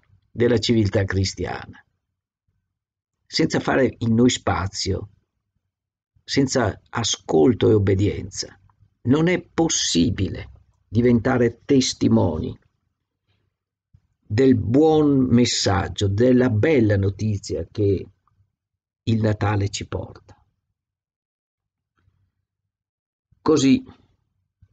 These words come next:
corrispondendo perfettamente al progetto di Dio su di lei, Maria diventa la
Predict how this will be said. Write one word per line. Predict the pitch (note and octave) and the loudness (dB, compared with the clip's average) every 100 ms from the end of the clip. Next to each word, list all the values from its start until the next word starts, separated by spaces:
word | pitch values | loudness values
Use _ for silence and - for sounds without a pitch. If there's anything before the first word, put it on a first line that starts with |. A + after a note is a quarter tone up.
| _ | _
corrispondendo | - B2+ C#3 - C#3+ C#3+ D#3 D#3+ C#3+ B2 - | -2 0 0 0 0 2 2 2 2 0 0
perfettamente | F3+ F#3+ - D3 - B2 A#2 G#2+ F2 F2 F2+ D#2+ - | -2 -2 -2 -4 -2 0 2 0 -2 -4 -6 -8 -6
al | A2 G#2+ | -4 -4
progetto | - A#2 G2+ B2+ C3+ - G#2 | -2 0 2 0 0 0 0
di | F#2+ | 0
Dio | F#2+ B2+ | 0 0
su | G2+ - | 0 -2
di | F2 | -4
lei, | F#2 G#2+ C3 - - - _ _ _ _ - | -2 0 0 -4 -12 -20 _ _ _ _ 0
Maria | A2 C#4+ G3 G#3 | 2 4 4 4
diventa | D#3+ D3 F#3+ F#3 E3+ D3 B2+ - _ _ _ _ _ _ _ | 4 4 4 2 0 0 -2 -6 _ _ _ _ _ _ _
la | G#2+ A2+ A#2 - | 0 2 0 -4